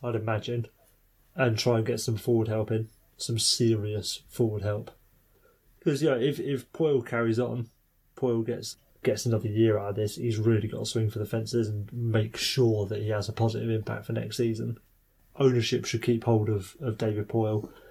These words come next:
And I think Pete Laviolette probably deserves another year as well. I wouldn't necessarily get rid of him if I was David Poile, 'cause he's a good coach. Just got to try and do something with that forward group.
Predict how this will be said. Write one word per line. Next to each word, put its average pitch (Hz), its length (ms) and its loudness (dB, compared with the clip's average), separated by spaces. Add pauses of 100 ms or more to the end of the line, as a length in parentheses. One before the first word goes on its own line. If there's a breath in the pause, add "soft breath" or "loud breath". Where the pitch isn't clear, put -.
(200 loud breath)
And 151 80 0
I 151 60 2
think 147 220 0
Pete 117 200 0
Laviolette 107 560 0
probably 107 240 2
deserves 107 400 0
another 104 200 -2
year 104 260 0
as 98 120 -2
well. 107 320 0
I 120 40 0
wouldn't 110 260 -2
necessarily 110 480 -2
get 117 160 -6
rid 113 140 0
of 104 80 0
him 107 140 0
if 104 100 -6
I 110 60 2
was 107 160 0
David 107 280 -2
Poile, 110 300 0
'cause - 100 -18
he's 117 160 -2
a - 20 -20
good 110 240 -4
coach. 110 380 -4 (520 soft breath)
Just 117 220 0
got - 200 -4
to - 60 -2
try 113 440 2
and 101 140 0
do 104 120 -2
something 107 380 -2
with 101 100 -2
that 113 200 -6
forward 107 280 0
group. - 280 -2